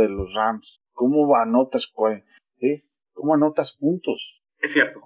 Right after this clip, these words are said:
Speaker 2: O sea, definitivamente veo difícil que puedas promediar más de veinte puntos por partido. O sea,
Speaker 1: Y
Speaker 2: sí
Speaker 1: si
Speaker 2: vas
Speaker 1: no
Speaker 2: a depender completamente en tu defensiva. Y, pues, ya tendrá que ver cada semana a ver qué pasa. Pero sigo pensando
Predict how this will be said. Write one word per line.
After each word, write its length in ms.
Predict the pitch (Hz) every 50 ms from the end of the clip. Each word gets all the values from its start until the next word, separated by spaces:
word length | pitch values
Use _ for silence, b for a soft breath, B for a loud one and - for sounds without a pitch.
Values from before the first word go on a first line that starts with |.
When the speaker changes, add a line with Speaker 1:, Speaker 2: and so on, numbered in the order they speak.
| _ _ _ _
Speaker 2:
O 40 | _
sea, 140 | - 147 139
definitivamente 680 | 139 139 151 156 151 170 202 190 180 185 185 185 185 -
veo 440 | - 165 175 180 175 - - - _ -
difícil 560 | 143 143 - - 190 - - 233 240 294 -
que 100 | 143 135
puedas 240 | - 165 156 147 -
promediar 520 | - 131 131 127 123 123 139 143 147 139
más 260 | 135 135 139 135 117
de 360 | 120 113 104 101 98 98 - _ _ _ _ _ _
veinte 320 | - 143 143 139 139 131 -
puntos 260 | - 131 123 - - -
por 120 | - -
partido. 320 | - - - - 302 - -
O 140 | _ _ _
sea, 120 | - - -
Speaker 1:
Y 80 | 262 269
Speaker 2:
sí 100 | 294 294
Speaker 1:
si 60 | 262
Speaker 2:
vas 120 | 262 -
Speaker 1:
no 60 | 151
Speaker 2:
a 40 | 151
depender 440 | - - 175 - - - 170 170 165
completamente 880 | 151 147 147 147 165 180 185 180 - 165 143 147 156 165 160 147 151 147
en 140 | 135 127
tu 300 | - 120 113 104 104 - 98
defensiva. 440 | 107 104 107 101 98 - 98 - - _ _ _ _ _ _ _
Y, 420 | 135 139 147 147 143 143 135 131 143
pues, 160 | 127 120 117
ya 140 | 151 156 156
tendrá 640 | - 175 165 160 160 165 175 175 175 175 165 151 -
que 80 | 156
ver 220 | 151 175 180 170 -
cada 140 | - 185 185
semana 380 | 180 - 175 170 180 190 190 180
a 40 | 175
ver 120 | 185 175 -
qué 120 | - 180
pasa. 300 | - 285 277 - - - _ _ _ _ _ _ _ -
Pero 440 | 180 175 175 175 175 - - - - _ _ _ _ _
sigo 340 | _ - - 214 247 262 254
pensando 680 | 220 190 180 170 175 202 208 208 220 220 - - -